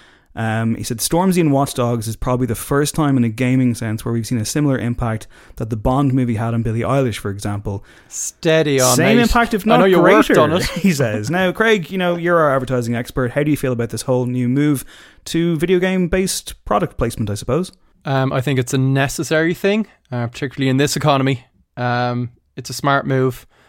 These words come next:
Speaker 2: I did think, like, if there's certain figures in the music industry that you wanna watch because they always make kind of canny moves. Um, and I think when Travis Scott did that whole Fortnite thing where he just did the kind of, um,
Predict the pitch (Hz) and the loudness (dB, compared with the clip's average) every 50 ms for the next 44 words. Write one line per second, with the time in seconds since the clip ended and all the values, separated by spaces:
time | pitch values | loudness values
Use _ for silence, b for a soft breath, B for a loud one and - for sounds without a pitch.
0 | b b 139 139 123 156 170 160 - - 175 170 165 151 - - - - - 143 | b b -4 0 2 2 2 2 2 0 0 2 0 -2 -4 -8 -8 -4 -2 -2
1 | 131 - 143 - - _ - - - 151 139 - - 180 196 196 196 170 - 185 | 0 -2 -4 -8 -10 _ -20 -8 -4 -4 -4 0 0 0 0 0 0 -2 -2 -2
2 | 170 151 151 143 135 123 - - - - _ - _ 143 135 131 131 127 127 120 | 0 0 2 0 0 -2 -4 -8 -12 -14 _ -14 _ -6 -4 -2 0 0 -2 -2
3 | 123 127 123 120 117 - - 127 117 113 107 - _ _ _ _ _ _ _ _ | -2 -2 -2 -2 -4 -4 -4 -4 -2 -4 -4 -8 _ _ _ _ _ _ _ _
4 | _ _ - 123 120 143 131 131 123 120 120 117 117 - - - 123 - 120 110 | _ _ -14 -10 -6 -4 -2 -2 0 0 0 0 0 -2 -6 -8 -6 -4 -4 -4
5 | - - 117 113 110 117 113 - 120 117 113 - - - 131 120 110 104 - - | -2 -2 -2 0 0 -2 -2 -2 -4 -4 -4 -6 -8 -6 -4 -4 -4 -6 -4 -4
6 | 131 120 123 117 117 117 117 117 117 113 110 - - - _ - - 120 113 110 | -2 -2 -2 -2 -2 -2 -4 -4 -6 -8 -10 -14 -16 -20 _ -18 -14 -10 -8 -8
7 | 110 113 113 113 - b b b b b b b b b b b b - 127 131 | -6 -8 -8 -10 -12 b b b b b b b b b b b b -4 -2 0
8 | 127 127 123 160 175 185 170 - - 165 151 139 143 127 - - 139 127 120 - | 0 0 0 0 0 0 0 0 2 2 2 2 0 -2 0 0 0 0 -2 -4
9 | - 131 123 117 123 127 123 117 123 123 117 117 - 131 123 123 139 131 131 123 | -4 -4 -4 -2 -2 -2 -2 0 -2 -4 -4 -4 -4 -6 -6 -4 -4 -6 -6 -6
10 | - 139 135 131 123 120 113 120 113 - - 131 120 113 117 123 - 131 120 117 | -6 -6 -4 -4 -4 -4 -6 -6 -10 -8 -6 -6 -6 -6 -8 -10 -10 -8 -8 -8
11 | - - - - 127 117 113 113 113 | -10 -12 -14 -12 -10 -8 -8 -10 -10